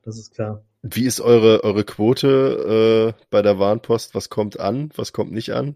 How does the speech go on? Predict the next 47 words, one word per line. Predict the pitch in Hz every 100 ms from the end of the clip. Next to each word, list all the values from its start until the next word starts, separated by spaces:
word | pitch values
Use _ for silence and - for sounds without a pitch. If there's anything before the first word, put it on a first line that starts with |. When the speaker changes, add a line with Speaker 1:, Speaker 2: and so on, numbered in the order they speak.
| _
Speaker 2:
Kannst | - -
du | 95
das | 92
sagen? | 90 107 190 175 _ _ _ _ 120
Speaker 1:
Kleine | 120 110 117
ein | 113
Prozent. | 107 113 107 101 - _ _ _ _ _ -
Doch, | 123
das | 147 143
ist | -
super. | 139 113 107 135
Nee, | 156 107
also | 113 117
die | 113 113
Werte | 131 190
sind | 147 127
klasse. | - 127 113 107 - _ _ _ _ -
Da, | 135 135 131 - _
da | - 160
wissen | 180 190
die |
Mamis, | 156 147 139
was | 139
sie | 139
eingeben. | 127 123 120 120 - - -
Speaker 2:
<laughs> | 117 - - - - - 202 - -
Gott | 143 -
sei | -
Dank. | 131 156 113 - - -
Ich |
kann | 123 123
mich | 135
an | 120
ein | 123
Gespräch | 123 117 - 123 143
mit | 135 131
einem | 123 120
Bekannten | 113 113 123 135 117 104
da, | 113 117
äh, | 117
äh, | 101 107 95 104 87 101 95 85
erinnern, | 107 110
der, | 104 98
der | - - 101 87
hatte | 92 92 95
Handyhüllen | 113 127 107 87 87 85 87
vertrieben | 95 - 101 113 147